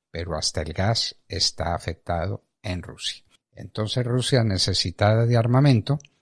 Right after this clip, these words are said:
acude a Corea del Norte, que lo tiene, mm, disponible. Esto es sorprendente. Corea del Norte es un país comunista pobre,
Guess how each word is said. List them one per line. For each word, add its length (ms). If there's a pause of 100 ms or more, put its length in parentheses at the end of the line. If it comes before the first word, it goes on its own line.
(180)
acude 460
a 60
Corea 380
del 200
Norte, 480 (320)
que 160
lo 160
tiene, 600 (280)
mm, 300
disponible. 800 (360)
Esto 480
es 180
sorprendente. 920
Corea 340
del 160
Norte 320
es 100
un 120
país 340
comunista 760 (360)
pobre, 520